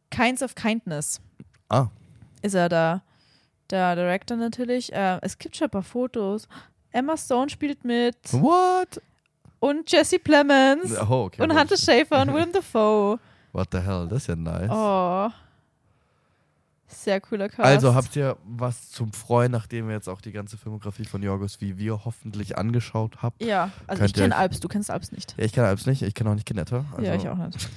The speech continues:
Speaker 1: Ja, auf jeden Fall, Yorgos Lanthimos, einer meiner Lieblingsregisseure, europäischen Lieblingsregisseure, finde ich.
Speaker 2: Mhm.
Speaker 1: Ähm, sehr sehenswert, sehr interessantes Genre.
Speaker 2: Ja.
Speaker 1: Also Greek Weird Wave ist sehr funny. Ähm, und ja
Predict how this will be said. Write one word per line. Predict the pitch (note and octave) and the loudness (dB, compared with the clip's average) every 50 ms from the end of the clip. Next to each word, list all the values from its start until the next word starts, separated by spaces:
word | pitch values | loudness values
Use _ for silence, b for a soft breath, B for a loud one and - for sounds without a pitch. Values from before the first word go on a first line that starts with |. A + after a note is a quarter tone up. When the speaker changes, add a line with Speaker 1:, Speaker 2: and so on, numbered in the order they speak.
| B B B B B B | B B B B B B
Speaker 1:
Ja, | - A#3+ A3 - - | 4 6 6 8 6
auf | G#3+ - | 4 4
jeden | C4 B3 B3 | 2 2 4
Fall, | B3 A#3+ A#3 B B B B B - | 2 2 2 B B B B B -4
Yorgos | A3 A3+ B3 B3+ | -2 -2 0 0
Lanthimos, | B3+ A#3 A#3 A#3+ A#3 A#3 A3+ | -2 -2 -2 0 -2 -2 -2
einer | - F3+ G#3+ A3 | 0 0 2 2
meiner | G#3+ G#3 G#3 G#3 | 2 4 4 4
Lieblingsregisseure, | A3 A#3+ A#3+ - C4+ - - - - - A3 G3+ - G3+ - A3+ G#3 G#3+ F#3 F#3 F#3+ F#3+ F3+ - | 2 2 0 -2 -6 -8 -10 -12 -10 -8 -8 -6 -4 -4 0 2 2 2 4 2 2 2 2 0
europäischen | F#3 G3+ G3 G#3+ A3 G#3+ G3+ - G#3 | 0 -2 0 0 0 0 2 2 0
Lieblingsregisseure, | G#3+ G#3 G#3 G#3 - - F#3+ F#3+ - _ - - G3 - G3 G3 - F#3+ F#3+ F#3+ G3 | 0 0 -2 -4 -4 -6 -8 -8 -8 _ -8 -8 -6 -6 -6 -6 -4 -4 -4 -4 -4
finde | - G#3 G3+ A3 | -4 -2 -2 -2
ich. | A#3 - - - | -4 -6 -4 -4
Speaker 2:
Mhm. | A#2 A2+ C3 D3 - - _ - | -2 -2 -2 -4 -6 -10 _ 2
Speaker 1:
Ähm, | - G3 G3+ G3+ G3+ G3+ F#3+ - _ _ _ _ - - | 4 4 6 6 4 2 -2 -4 _ _ _ _ -10 -8
sehr | G#3+ - A3 A3 A#3+ | -2 2 2 2 4
sehenswert, | - A#3+ A3+ A#3 A#3 - G#3 G3 G3+ G#3 - - _ | 4 2 2 2 2 2 4 4 4 2 0 -4 _
sehr | - - - G#3+ G3+ G#3+ A#3+ B3 | -6 0 2 4 4 6 4 4
interessantes | - A#3 A3 - - G#3 G#3+ - - - G#3+ G#3 A#3+ - A#3+ A3+ - - | 2 0 -2 -2 -4 -4 -6 -6 -2 -2 0 0 0 0 -2 -2 0 0
Genre. | G#3 F#3 G3+ A3 A#3+ B3+ C4 C4+ - _ _ - | 0 0 0 0 -2 -4 -4 -6 -10 _ _ -2
Speaker 2:
Ja. | A2 G#2+ G#2+ - - _ _ _ _ _ - | 0 0 0 0 -4 _ _ _ _ _ -6
Speaker 1:
Also | - G#3 G3 F#3+ F#3+ F#3 - - G3+ G3+ G3 - _ _ _ | -4 -2 0 0 0 -2 -2 -6 -8 -10 -10 -12 _ _ _
Greek | - - G#3+ G3+ - | -6 -6 -6 -2 -2
Weird | A3 A3+ G#3+ | -2 0 2
Wave | G#3 G3+ G#3+ A3+ - - - - | 2 2 2 0 -2 -6 -8 -8
ist | G#3+ - - | -6 -4 -2
sehr | G#3 G3+ - | -2 -2 0
funny. | - G3+ G3+ G#3+ A#3 C4 B B B B B B B B _ _ | 0 -2 0 0 0 -2 B B B B B B B B _ _
Ähm, | A3 G#3+ G#3+ G#3+ G#3 G3+ G3 - | 2 4 4 6 4 4 0 -2
und | - - G#3+ G#3+ G#3 G#3+ A3 - - - - - _ _ _ _ _ _ _ _ _ _ _ _ _ _ _ - | -2 0 2 2 2 2 0 0 -4 -10 -14 -18 _ _ _ _ _ _ _ _ _ _ _ _ _ _ _ 0
ja | C4+ C#4 B3 F#3 F#3+ | 4 6 6 6 6